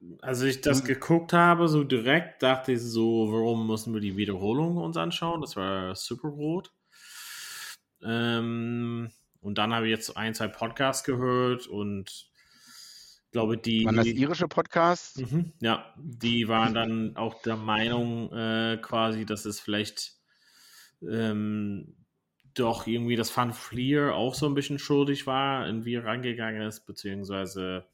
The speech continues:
Speaker 1: ja, dass vielleicht gelb okay war. Wie hast du das gesehen?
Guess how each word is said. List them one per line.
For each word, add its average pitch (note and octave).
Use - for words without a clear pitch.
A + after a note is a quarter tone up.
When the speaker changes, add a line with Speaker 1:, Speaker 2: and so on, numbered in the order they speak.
Speaker 1:
ja, F#2
dass F#2
vielleicht G2
gelb F#2+
okay F#2
war. D#2
Wie F#2+
hast F#2
du F#2+
das C3
gesehen? C3+